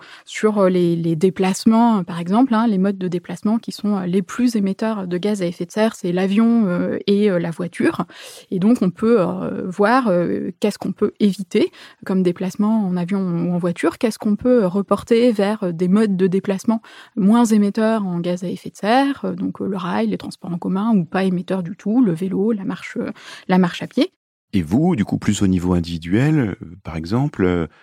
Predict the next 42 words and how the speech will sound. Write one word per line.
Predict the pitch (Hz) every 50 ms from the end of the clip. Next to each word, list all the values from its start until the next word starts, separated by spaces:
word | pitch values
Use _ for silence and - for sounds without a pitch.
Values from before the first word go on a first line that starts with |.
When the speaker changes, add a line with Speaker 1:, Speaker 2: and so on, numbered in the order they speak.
| _ _ _ -
Speaker 2:
est-ce | - - -
que | -
vous | 117 104 104
prenez | - - 107 101 107
encore | 104 95 - 110 101
l'avion ? | 98 90 85 85 87 82 87 92 _ _ _ _ _ -
Speaker 1:
Alors, | 247 240 233 220 214 208 208 - 220 226 - - - -
<laughs> | - 226 190 - - -
grande | - 175 175 202 226 247 247
question. | 240 240 - - 262 - - - - - - - - - -
J'ai | - 190 - 220 220 220 220 214 214 214 214 202 202 202 196 196 - _
arrêté | - 240 247 254 254 254 - - 294 294
de | _
prendre | - - - 220 214
l'avion | 220 214 214 214 214 240 240 247 254 262 _ _ _ _ -
depuis | 202 208 185 185 - - - 214 202 196
deux | 185 175 208
mille | 208 214 202
dix-sept. | 190 196 208 - - - _ _ _ - _ _ - - - - - - - - - -
Euh, | 196 190 190 190 185
et | 190 190
j'ai | 185 214
fait | - 285
une | 277 294
exception | 320 302 - 269 - - - 214 226 294 - _ _ - - - - - - _
pour, | - - 262 277 294 262 -
euh, | 220 202 196 190 185
alors | - 190 185 190 190
<laughs> |
c'est, | - - - - - - - - - - - 214 -
c'est | - 240
presque | - - 233 - - -
ironique, | 226 220 208 240 294 - - - - - - - 277 -
j'ai | - 208
fait | 214 - 254 247
une | 247 262
exception | 254 - - 262 - - 302 285
pour | - - 233
une | 220
réunion | 214 214 220 226 233 226
du | 214 220
giec, | 214 226 233 302 - - -